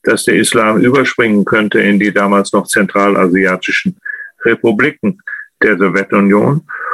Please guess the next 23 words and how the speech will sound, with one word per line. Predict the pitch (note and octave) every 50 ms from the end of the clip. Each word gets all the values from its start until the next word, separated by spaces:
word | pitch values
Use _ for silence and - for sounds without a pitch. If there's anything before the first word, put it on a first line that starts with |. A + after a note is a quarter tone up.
| - - -
Und | - C3+ C#3+ C#3+ -
als | - C#3+ D3+ C#3 -
Saddam | - E3 D#3 C#3+ D#3 D3+ D3
Hussein | C#3+ C3+ - D3+ D3+ D#3+ D#3+ D3+
dann, | C#3 C#3+ C#3 C#3 C3+ C3+ C3+ C3+
äh, | C3 B2+ B2 B2 -
in | - C#3 C#3+ C#3
Ungnade | - - E3 F3 F3 F3 E3 E3 D#3+ D#3+ D3+ D#3+
fiel, | D#3 - - F3 E3+ E3+ D#3 C#3
weil | C#3 C3+ C3+
er | C3
im | B2+ B2+
August | B2 B2 B2 B2+ D3 C#3 - -
neunzehnhundertneunzig, | C#3 B2+ A#2+ - B2+ A#2+ - - A#2 A#2+ B2 B2 - C3+ B2 A#2 - - - _ _ _ _ - - - - - _ _ - - -
äh, | A2 A#2 A#2 A2 G#2+ -
Kuwait | - F3 F3+ F3 C#3 A#2+ -
überfallen | A2+ G#2+ G#2 G2 - A2+ G#2 G2+ G2+ G#2 A2 A#2
hat, | A#2 A#2+ A#2+ - -
wurde | A#2 A2 A2 F#2+ A#2+ C3+ C3+ A#2 F#2+
er | G#2+ G#2+
zum | - - B2 A2 G2
bösen | A2+ A#2 G#2+ F#2 G2 G2
Buben, | F2 A2 A2+ B2 C#3 E3 F#3+ G#3 F#3 -